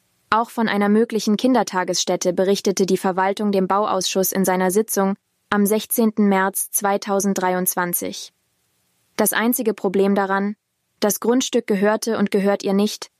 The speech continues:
sondern einer G M B H. Und in der sind die Mehrheitsverhältnisse nicht geklärt.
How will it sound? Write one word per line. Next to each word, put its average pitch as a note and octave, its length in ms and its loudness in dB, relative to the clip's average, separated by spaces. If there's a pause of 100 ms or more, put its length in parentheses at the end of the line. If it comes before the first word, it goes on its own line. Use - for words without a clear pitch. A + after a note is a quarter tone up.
(160)
sondern G#3 300 2
einer G3+ 260 0
G G3 140 0
M F#3+ 140 2
B F#3+ 160 0
H. F3+ 260 -2 (920)
Und G#3 160 0
in G3+ 140 2
der A3 220 2
sind G#3+ 200 -2
die G#3 80 0
Mehrheitsverhältnisse G3+ 1000 0
nicht G3 240 0
geklärt. - 580 -2